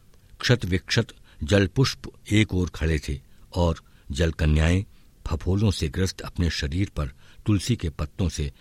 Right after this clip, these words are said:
हवा करती मौजूद थीं। ये मामला तो सीधे सीधे नृशंस मानव हत्या का है, क्योंकि अमेरिकी प्रेसिडेंट ट्रूमैन के पास एटमी हमले का कोई कारण और औचित्य नहीं था। ट्रूमैन, उत्तर दो।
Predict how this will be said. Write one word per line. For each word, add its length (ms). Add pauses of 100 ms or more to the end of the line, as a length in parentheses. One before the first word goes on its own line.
(160)
हवा 220
करती 320
मौजूद 360
थीं। 260 (1400)
ये 100
मामला 380
तो 140
सीधे 300
सीधे 420 (200)
नृशंस 480
मानव 400
हत्या 280
का 120
है, 200 (320)
क्योंकि 220
अमेरिकी 480
प्रेसिडेंट 600 (140)
ट्रूमैन 320
के 120
पास 340 (360)
एटमी 320
हमले 320
का 120
कोई 300
कारण 340 (240)
और 240
औचित्य 400
नहीं 200
था। 180 (720)
ट्रूमैन, 360 (460)
उत्तर 280
दो। 240